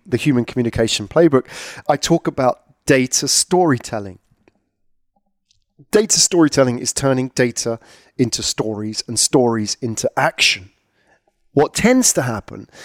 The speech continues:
is we access data and we think somehow we have context.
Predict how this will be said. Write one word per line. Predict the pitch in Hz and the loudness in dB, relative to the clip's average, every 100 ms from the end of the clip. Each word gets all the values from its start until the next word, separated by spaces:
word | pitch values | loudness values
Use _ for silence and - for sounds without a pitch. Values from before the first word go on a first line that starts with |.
| - - _ | -20 -20 _
is | 135 120 110 - _ - | 4 4 4 -2 _ -8
we | 120 113 - _ _ _ _ _ _ _ _ - | -6 -6 -8 _ _ _ _ _ _ _ _ -4
access | 120 - 117 110 | -2 0 0 0
data | - 165 160 - 117 | 2 2 4 2 0
and | 123 120 | 0 -2
we | 139 | 0
think | - 175 147 - | 4 4 2 -2
somehow | - 151 156 127 113 123 | 2 2 2 0 0 2
we | 139 | 4
have | 156 190 175 | 4 4 2
context. | - 208 196 - 101 - - | 2 2 2 -2 -4 -6 -12